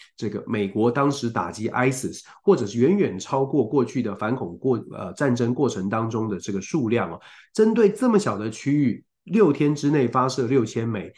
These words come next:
这是一个非常惊人的数字。而且以巴勒斯坦的这，这个地方，加萨走廊这边的死伤人数已经突破八千五百人，这个数字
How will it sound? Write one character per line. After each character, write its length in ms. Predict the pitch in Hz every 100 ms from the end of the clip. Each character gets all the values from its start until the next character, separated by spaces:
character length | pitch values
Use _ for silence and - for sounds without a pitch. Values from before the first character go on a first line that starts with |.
| - -
这 100 | 135
是 120 | 139
一 20 |
个 80 | 123
非 240 | - 185
常 220 | 190 117
惊 200 | 117 135
人 160 | 120 92
的 80 | 101
数 220 | - 117
字。 240 | 107 110 - - -
而 100 | 190
且 260 | 226 180 - -
以 160 | - -
巴 180 | 196 220
勒 80 | 196
斯 160 | 196
坦 240 | 170 104 92
的 80 |
这， 200 | 98 131 123 -
这 120 | 160
个 100 | 123
地 180 | 147 123
方， 240 | 123 120
加 160 | 127 170
萨 220 | 175 135
走 160 | 95
廊 180 | 87 90
这 140 | 135 131
边 180 | 135
的 80 | 123
死 200 | 107 92
伤 240 | 90 135 120
人 120 | 98
数 220 | 131 104
已 60 | 98
经 120 | 151
突 200 | - 131
破 160 | 160
八 180 | 147 147
千 180 | 147 151
五 140 | 127
百 200 | 147 110
人， 220 | 82 80 - - _ _ _
这 160 | 247 190
个 100 | 123
数 240 | 165 117
字 300 | - 127